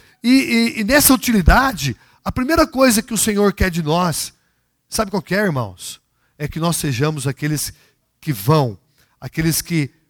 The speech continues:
preguem a palavra de Deus, aqueles que busquem as pessoas e falem do Senhor. Essa é a primeira, é a primeira atitude de uma pessoa salva, é passar para as outras pessoas a sua experiência,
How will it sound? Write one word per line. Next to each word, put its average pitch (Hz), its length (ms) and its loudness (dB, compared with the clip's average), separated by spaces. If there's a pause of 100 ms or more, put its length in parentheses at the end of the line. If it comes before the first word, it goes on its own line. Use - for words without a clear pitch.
(180)
preguem 185 380 2
a 151 60 0
palavra 143 360 -2
de 123 120 -12
Deus, 110 380 -8 (200)
aqueles 180 420 -2
que 175 120 -6
busquem 143 800 4 (240)
as 147 140 -4
pessoas 170 680 0 (140)
e 185 80 -8
falem 151 360 -2
do 143 100 -12
Senhor. 131 420 -4 (240)
Essa 247 240 0
é - 20 2
a - 20 2
primeira, 233 560 0 (520)
é 185 80 -6
a 175 40 -6
primeira 226 340 -2
atitude 220 760 0 (360)
de 135 120 -8
uma 196 120 -2
pessoa 185 340 -4
salva, 127 560 -6 (420)
é 160 140 -2
passar 170 680 -2
para 190 160 -6
as 147 100 -2
outras 175 240 -6
pessoas 175 520 -4 (200)
a 185 80 -6
sua - 200 -6
experiência, 202 760 -4